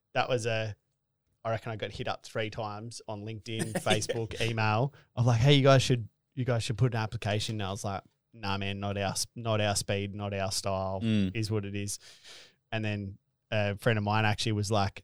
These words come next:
Speaker 1: "Nah, I'm gonna nominate you guys."
Speaker 2: Yeah.
Speaker 1: And then they sent through the form and they're like, "Could you fill this out?" And we're like,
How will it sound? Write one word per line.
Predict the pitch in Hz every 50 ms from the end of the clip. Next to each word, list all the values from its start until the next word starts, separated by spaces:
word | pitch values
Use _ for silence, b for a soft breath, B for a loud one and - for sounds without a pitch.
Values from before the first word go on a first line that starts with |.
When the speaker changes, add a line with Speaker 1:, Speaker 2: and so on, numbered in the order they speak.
| _
Speaker 1:
"Nah, | - 117 110 110
I'm | 110 107
gonna | 101 104 104
nominate | 101 101 104 104 104 104 104 87
you | 104
guys." | 104 - 104 101 107 113 - - -
Speaker 2:
Yeah. | - 101 110 101 101 90
Speaker 1:
And | - 131 131
then | 127 120
they | 120 117
sent | - - 127 117 -
through | - 120
the | 110 104
form | - - 120 117 120 117
and | 113 113
they're | 110 110
like, | 110 107 107 104 -
"Could | - 127 120
you | 123
fill | - - 139 135
this | 131 127 120 -
out?" | 123 117 113
And | 110
we're | 113
like, | 113 107 104 101 - -